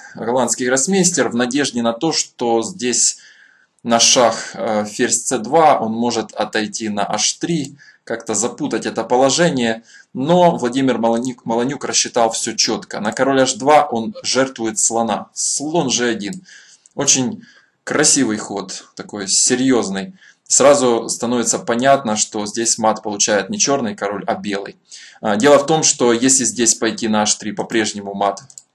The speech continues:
ферзь H один. Ну а если взять этого слона, как было и в партии, то ферзь Е один. Видим, что контратака по линии Ж черных полностью оправдалась. Как бы белые не играли, получают мат. Посмотрите, э, если я сыграю, например,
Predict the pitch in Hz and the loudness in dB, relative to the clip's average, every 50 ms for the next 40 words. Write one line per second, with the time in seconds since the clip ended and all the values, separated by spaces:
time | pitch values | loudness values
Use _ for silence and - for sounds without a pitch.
0 | _ _ _ - - 107 101 98 95 101 101 - 120 113 117 135 170 180 180 175 | _ _ _ -14 -10 -8 -8 -6 -4 -4 -2 -2 -2 -2 -2 -2 -2 -2 -2 -4
1 | 175 - - - - - - - 165 151 123 113 120 - - 113 107 123 123 - | -8 -12 -16 -20 -20 -12 -2 2 4 6 6 6 4 4 2 0 2 4 4 4
2 | 98 110 107 110 104 104 101 - 113 110 104 101 101 104 101 98 98 104 101 104 | 4 0 -2 -2 -2 0 0 0 0 0 -2 -2 -2 -4 -6 -6 -6 -4 -2 -2
3 | 101 101 - - 143 156 160 165 170 - 127 117 110 - - - 123 117 - - | -2 -4 0 2 4 4 4 2 0 -4 -4 -4 -6 -6 -4 -4 -4 -4 -2 -4
4 | 117 110 104 92 - 101 101 98 101 98 - 101 98 - - _ _ - - - | -4 -4 -4 -6 -8 -8 -8 -8 -10 -10 -12 -16 -18 -18 -20 _ _ -20 -20 -20
5 | - - - - 117 113 113 113 110 - - - 117 113 117 127 123 127 131 131 | -20 -20 -10 -8 -4 -2 -2 0 0 0 0 0 0 2 0 0 2 4 2 4
6 | 131 139 123 123 - 110 - - 117 117 113 117 117 113 113 113 107 123 156 170 | 4 2 2 2 2 0 0 0 -2 -2 0 -2 -2 -2 -2 -2 0 2 4 4
7 | 165 170 - - 120 120 117 107 110 - - 120 120 113 110 107 - - 101 101 | 4 2 0 -2 -2 -2 -2 -4 -6 -4 -4 -4 -2 -2 -4 -6 -4 -4 -4 -4
8 | - 107 107 98 98 98 110 113 - - - - - _ _ _ _ - _ - | -2 -4 -4 -4 -2 -4 -4 -4 -4 -6 -10 -12 -14 _ _ _ _ -20 _ 0
9 | 143 139 123 113 123 110 107 123 120 117 110 113 117 117 117 113 127 151 156 135 | 2 2 2 2 0 0 2 2 4 4 2 2 0 -2 -2 0 2 2 2 2
10 | 131 123 - 107 104 104 - - 117 113 107 98 - - 104 95 95 - - - | 2 -2 -6 -10 -6 -4 -2 0 2 2 0 0 -4 -8 -10 -10 -10 -12 -18 -20
11 | _ _ - - - - - - - - - _ _ _ _ _ _ _ _ _ | _ _ -20 -20 -20 -20 -20 -20 -20 -20 -20 _ _ _ _ _ _ _ _ _
12 | _ _ - - - - 113 - 123 117 104 104 107 104 - 107 107 - - - | _ _ -20 -8 -4 -2 0 0 0 0 0 -2 -4 -4 -4 -6 -6 -6 -8 -4
13 | - - 117 113 120 131 127 - 120 117 117 113 - 117 120 117 113 110 107 104 | -2 -2 0 0 2 2 2 2 2 2 4 2 2 2 2 4 4 4 4 4
14 | 101 104 104 - 107 107 104 107 104 101 101 | 2 -2 -4 -4 -2 -2 0 0 0 -2 -4